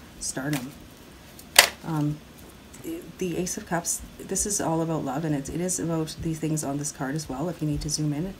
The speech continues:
Hopefully you can see what's there. Um, so that's pretty,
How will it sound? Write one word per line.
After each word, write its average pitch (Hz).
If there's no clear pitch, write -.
Hopefully 160
you 147
can 147
see 156
what's 151
there. 180
Um, 151
so -
that's 202
pretty, 202